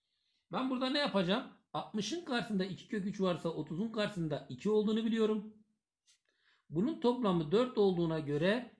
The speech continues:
on iki olması için geriye kaç kalacak? Sekiz. Çünkü bunun toplamı kaçtı? On iki idi. Şimdi bana diyor ki A üstü ile B arasındaki en kısa mesafe. Yani istenilen nokta burası.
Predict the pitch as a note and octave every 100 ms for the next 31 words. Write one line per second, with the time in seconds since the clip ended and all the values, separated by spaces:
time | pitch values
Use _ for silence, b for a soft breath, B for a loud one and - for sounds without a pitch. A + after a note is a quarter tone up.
0 | _ - C4+ C#4 F#3+ F#3 E3 E3 F#3+ D#3+
1 | A3 D#4 - _ D3 E3+ G#3 G#3+ C4 A3
2 | F#3 G#3+ - F3 D3 C3 - G#3+ F3 F3+
3 | G#3+ G3+ G3+ G3+ G3 B3 A3+ - E4+ A3
4 | D3+ - - G2 - _ _ _ b b
5 | b - C#4 D4 E4 E4+ F4+ A3 C3+ -
6 | - _ _ _ - C4 F4+ F4 C4+ -
7 | - G#3 F3 D#3 A3 - C3+ A#2+ A#2 G3+
8 | E4 F4+ B3 G#3 F#3+ G3 G3+ G#3 G4 -
9 | B3 C#4 C4+ F#3+ - D#3+ D3 B2+ C3 A#2
10 | - G#2 - D#3 A3+ A#3 F#3 C3+ B B
11 | B _ G#3 G#3 - A#3+ B3 D#4 E4 C4
12 | G3 - C#4+ B3 E3 C3 A2+